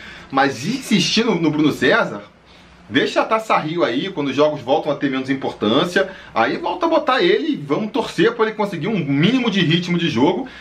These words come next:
e melhorar um pouco o futebol dele. Numa final de turno, né, é, por mais que não tenha ali uma, um, uma importância de um título,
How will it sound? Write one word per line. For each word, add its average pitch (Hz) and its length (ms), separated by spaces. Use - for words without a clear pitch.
e 165 80
melhorar 208 280
um 220 60
pouco 202 300
o - 20
futebol 214 380
dele. 123 360
Numa 247 280
final 190 580
de 127 140
turno, 180 440
né, 147 240
é, 92 180
por 104 180
mais 135 240
que 151 100
não 143 160
tenha 135 200
ali 120 100
uma, 123 240
um, 113 260
uma 107 320
importância 139 540
de 113 100
um 120 80
título, 127 640